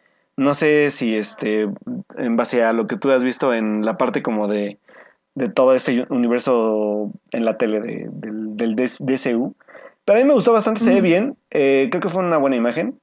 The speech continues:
Speaker 1: Creo que ahora sí incluso
Speaker 2: Ujú.
Speaker 1: no vi quejas de ningún lado.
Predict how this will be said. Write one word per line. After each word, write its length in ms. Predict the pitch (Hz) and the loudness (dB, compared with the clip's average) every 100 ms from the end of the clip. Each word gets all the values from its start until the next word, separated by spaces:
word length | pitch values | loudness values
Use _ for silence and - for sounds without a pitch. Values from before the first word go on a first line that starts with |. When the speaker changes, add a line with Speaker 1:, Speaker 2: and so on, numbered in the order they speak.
| _ - | _ -6
Speaker 1:
Creo 140 | 147 | -2
que 120 | 160 | 2
ahora 160 | 143 139 | 2 2
sí 140 | 147 143 135 | 2 0 0
incluso 340 | 131 110 113 | 0 2 2
Speaker 2:
Ujú. 60 | 107 | 2
Speaker 1:
no 80 | 123 | 0
vi 100 | 120 | 0
quejas 420 | 127 131 123 - | -2 -2 -4 -6
de 160 | 123 110 | -6 -4
ningún 280 | 113 117 113 | -4 -2 0
lado. 280 | 113 113 | 0 -2